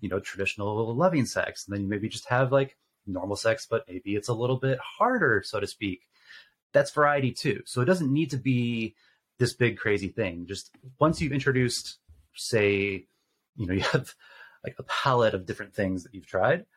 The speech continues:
then it's easy to think about, like, "Okay, I already have, like, fifty different ways that I can just transmute the different elements in," and then you enter in, like, one new element. "Oh, now I have a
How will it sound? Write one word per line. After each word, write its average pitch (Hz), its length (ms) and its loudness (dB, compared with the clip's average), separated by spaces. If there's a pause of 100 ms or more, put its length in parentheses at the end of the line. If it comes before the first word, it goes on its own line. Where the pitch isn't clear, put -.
(640)
then 117 440 4 (380)
it's - 180 -8
easy 214 320 4
to 151 80 6
think 185 220 0
about, 135 160 4
like, 123 180 4
"Okay, 123 340 0 (400)
I 135 60 4
already 196 200 6
have, 151 200 2
like, 127 100 0
fifty 160 340 -6
different 127 260 -4
ways 107 600 2 (580)
that 117 120 8
I 113 100 6
can 113 180 -4
just 104 180 -8 (200)
transmute 127 540 2
the 120 60 -4
different 104 280 -2
elements 110 380 0
in," 98 480 -2
and 101 120 -8
then 101 120 0
you 104 80 -4
enter 107 260 -4
in, 107 80 -6
like, 123 180 -2
one 196 160 4
new 180 100 4
element. 95 260 2
"Oh, 127 80 2
now 107 160 2
I - 20 4
have 107 100 -2
a 110 40 0